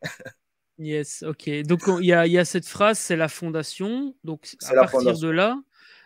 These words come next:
Speaker 2: il y a différents éléments, si j'ai bien compris. Euh, par
Speaker 1: Ex-,
Speaker 2: exemple, euh,
Speaker 1: exactement. On va retrou-, on va retrouver, ben, le héros,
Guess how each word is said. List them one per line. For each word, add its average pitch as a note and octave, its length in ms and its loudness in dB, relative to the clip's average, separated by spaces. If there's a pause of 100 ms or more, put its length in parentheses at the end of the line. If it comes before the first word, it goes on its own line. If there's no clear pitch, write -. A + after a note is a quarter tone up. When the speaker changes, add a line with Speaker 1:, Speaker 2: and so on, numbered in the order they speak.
(100)
Speaker 2:
il F#3 80 -6
y F3 60 4
a E3+ 80 2
différents E3+ 440 -2
éléments, E3+ 440 -2
si - 180 -16
j'ai D3 120 -8
bien D3 160 -10
compris. C#3+ 500 -16
Euh, B2+ 60 -14
par B2 180 -14
Speaker 1:
Ex-, C3 80 -2
Speaker 2:
exemple, D#3 300 -6
euh, D#3 40 -2
Speaker 1:
exactement. C#3 640 0
On A#2+ 80 -4
va C3 120 6
retrou-, C3+ 320 2
on B2+ 80 2
va C3 140 6
retrouver, C3+ 580 4
ben, G#2+ 200 4
le A#2 200 2
héros, D3+ 540 2